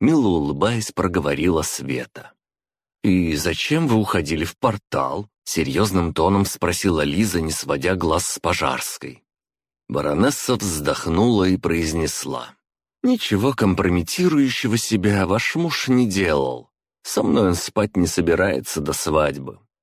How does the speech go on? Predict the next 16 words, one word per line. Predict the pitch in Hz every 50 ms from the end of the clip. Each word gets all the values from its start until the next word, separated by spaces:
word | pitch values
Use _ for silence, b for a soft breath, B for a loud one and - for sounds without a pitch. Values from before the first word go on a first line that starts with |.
| _ _
А | 262 226
поженимся | - 95 85 78 73 78 82 98 107 113 113 107 - - 104
мы | 98 98
только | - 90 87 90 90 - 92 85
после | - 90 85 - - 85 82
того, | - - 71 65 - 90 117 131
как | - - 135 - 131
он | 123 117 110
станет | - - - - 92 87 90 90 82 -
императором, | 85 82 76 76 78 73 73 71 67 67 69 - 78 71 67 65 71 71 _ _ _ _ _ _ _ _ _ - -
и | 95 85 80 101 123
найдёт | 131 147 147 139 123 104 107 104 107 -
интересный | 143 139 127 - 113 95 90 90 95 - - - 127 135 131
апокалипсис | 131 127 127 123 117 107 95 95 101 104 - - - - 113 - - - -
три | - 92 90 90
плюса". | - 87 95 104 117 - - - - 78 73 73 76 87